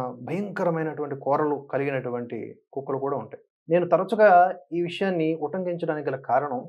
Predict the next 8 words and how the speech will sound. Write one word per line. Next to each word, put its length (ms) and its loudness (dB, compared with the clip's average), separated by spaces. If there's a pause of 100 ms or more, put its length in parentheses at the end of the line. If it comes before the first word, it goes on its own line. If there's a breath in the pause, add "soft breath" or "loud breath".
(220)
కుక్కలంటే 500 0
నాకేదో 400 0
వ్యతిరేకతని 640 -2
కాదు. 260 -6 (840)
కుక్కల 560 4 (460)
లేదా 260 6 (100)
పెట్ 280 4
డాగ్స్ 460 4